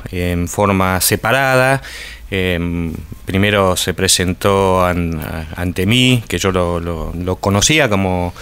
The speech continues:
un muchacho de la colectividad que activaba en organizaciones, este, universitarias,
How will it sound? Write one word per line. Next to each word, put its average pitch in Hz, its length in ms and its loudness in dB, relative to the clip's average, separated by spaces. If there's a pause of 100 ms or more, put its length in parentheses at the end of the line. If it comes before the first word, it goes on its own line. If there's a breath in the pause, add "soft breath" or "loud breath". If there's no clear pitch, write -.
(360 loud breath)
un 90 840 0
muchacho 92 840 0
de 90 80 0
la 87 100 0
colectividad 123 720 2
que 104 100 -2
activaba 95 680 2
en 85 80 -2
organizaciones, 90 1000 0
este, 85 600 -4
universitarias, 151 1000 2